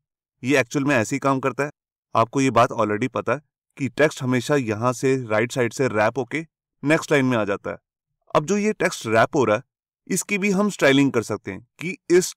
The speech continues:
टेक्स्ट को रैप करते हुए दिखाना कैसे है, मतलब कि इसकी लुक कैसे करनी है। ये काम हम पहले नहीं कर सकते थे, तो इसी के लिए सीएसएस में एक नई प्रॉपर्टी इंट्रोड्यूस हुई है जिसका नाम है टेक्स्ट रैप। टेक्स्ट रैप की basically तीन वैल्यूज हैं।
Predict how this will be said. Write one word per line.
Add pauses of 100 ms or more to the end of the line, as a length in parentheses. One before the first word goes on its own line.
टेक्स्ट
को
रैप
करते
हुए
दिखाना
कैसे
है,
मतलब
कि
इसकी
लुक
कैसे
करनी
है। (520)
ये
काम
हम
पहले
नहीं
कर
सकते
थे,
तो
इसी
के
लिए
सीएसएस
में
एक
नई
प्रॉपर्टी
इंट्रोड्यूस
हुई
है (380)
जिसका
नाम
है
टेक्स्ट
रैप। (640)
टेक्स्ट
रैप
की
basically
तीन
वैल्यूज
हैं।